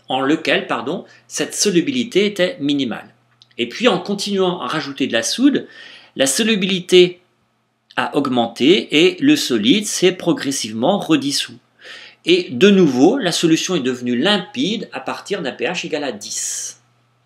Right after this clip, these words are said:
Donc, nous avons ici une solubilité qui valait dix moins deux. À la fin, elle vaut dix moins deux. Si nous voulons qu'il y ait le moins possible d'ions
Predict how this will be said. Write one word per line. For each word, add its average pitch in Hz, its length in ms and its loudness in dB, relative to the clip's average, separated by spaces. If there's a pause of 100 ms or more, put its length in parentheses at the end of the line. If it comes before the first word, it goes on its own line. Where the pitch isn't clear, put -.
(1080)
Donc, 139 560 -2 (640)
nous 175 260 2
avons 139 400 0
ici 151 460 -2
une 135 80 -6
solubilité 151 720 0
qui 120 140 -8
valait 110 440 -4
dix 107 320 -8
moins 107 160 -2
deux. 170 380 2
À 135 60 2
la 147 120 2
fin, 170 240 -6
elle 120 140 0
vaut 117 140 -2
dix 151 260 -6
moins 127 160 -4
deux. - 320 -2 (1040)
Si - 360 0
nous 190 180 2
voulons 196 480 0 (580)
qu'il 165 220 -2
y 160 80 4
ait 170 240 0
le 131 160 0
moins 170 580 -2 (360)
possible 185 760 0
d'ions 143 500 0